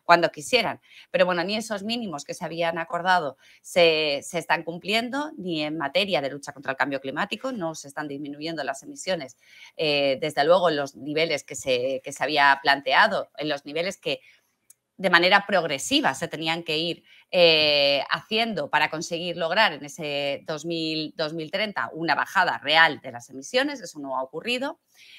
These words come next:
eh, pero es que tampoco estamos poniendo freno, al contrario, a la pérdida de biodiversidad, que muchas veces lo, parece que queda como en un rincón, en un segundo plano, porque estamos muy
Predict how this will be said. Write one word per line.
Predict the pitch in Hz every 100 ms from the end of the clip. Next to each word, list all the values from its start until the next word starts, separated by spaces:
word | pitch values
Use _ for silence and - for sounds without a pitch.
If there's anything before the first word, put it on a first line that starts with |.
| - -
eh, | 196 180 170 170 170
pero | 196
es | 185
que | 240
tampoco | 226 170 160 170 214 220 226
estamos | 233 - 220 220 214 214 -
poniendo | 220 220 220 214 214 214
freno, | 208 240 254 262 294
al | 233
contrario, | 196 170 190 220 240 285 - - - -
a | 202 190
la | 170
pérdida | 196 202 214
de | 196
biodiversidad, | 170 160 151 151 - 220 277 - _ _ _ _ _
que | 208 185
muchas | 185 180 220
veces | 220 220 240 220
lo, | 196 170 82 -
parece | 185 175 175
que | 202 180
queda | 208 196
como | 185 170 165
en | 170
un |
rincón, | 175 190 254 254
en | 190
un | 170
segundo | 196 180 180 175
plano, | 233 247 180
porque | 170 180
estamos | 180 175 170
muy | 196 220 202 -